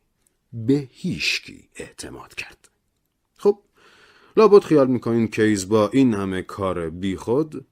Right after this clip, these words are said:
خیلی لاغره. ولی کیز هر سال چاق‌تر از پارسال می‌شه.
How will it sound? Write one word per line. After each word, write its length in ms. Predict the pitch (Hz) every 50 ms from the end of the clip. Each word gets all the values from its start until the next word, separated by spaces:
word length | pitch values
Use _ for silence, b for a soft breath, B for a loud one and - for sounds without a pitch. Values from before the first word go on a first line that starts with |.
| _ _ _
خیلی 320 | - - 185 196 180 175
لاغره. 680 | 175 156 131 123 120 117 104 135 147 101 - 57 - - _ _ _ _ _ _ _ -
ولی 180 | 85 76 76
کیز 640 | - - - 80 73 73 80 92 117 147 151 156 143 b b b b b
هر 280 | b 95 87 69 -
سال 480 | - - - 85 78 73 71 71 69 - - _ -
چاق‌تر 640 | - - - 98 92 82 73 - - - - 64 55
از 180 | - - - -
پارسال 420 | - 64 - - - - - -
می‌شه. 280 | - - - - -